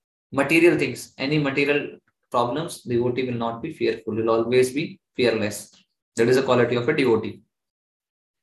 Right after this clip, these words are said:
And the next verse is, now they are, they are sending Prahlad Maharaj. Thereafter, Brahma requested Prahlad Maharaj, who was standing very near him, "My dear son, Lord Nrsimha Dev is extremely angry at your demonic father.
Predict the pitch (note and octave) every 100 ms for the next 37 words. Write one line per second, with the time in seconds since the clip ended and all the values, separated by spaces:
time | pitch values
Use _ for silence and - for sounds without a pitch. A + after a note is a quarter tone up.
0 | - A#2 B2 D3 - C#3 C3+ F3 F#3 -
1 | _ _ _ _ _ _ _ _ _ -
2 | C#3+ D3 D3+ D3 C3+ C#3+ C3 B2+ D#3 B2+
3 | B2 B2 A#2+ A2+ G#2+ G#2 - _ _ _
4 | _ - E3 F#3+ G3+ G3+ F#3 F#3 C3 C#3
5 | D#3+ F#3 E3+ D#3+ D3+ - - C3+ C#3 C#3+
6 | C#3+ D3+ D3+ C#3 C#3+ - C#3+ D3+ F3 F3
7 | C#3+ C#3 C3+ C3 B2+ C3 B2+ - _ _
8 | _ _ B2+ D3+ E3 E3+ F3 F3 G2 B2
9 | C#3 C#3 C3 D3+ D3+ C#3+ D3 C3+ C3+ -
10 | F3 E3+ E3+ D#3+ D#3 E3+ D3+ D3+ D3+ C#3+
11 | C3 C#3+ D3 - C3 B2+ A#2+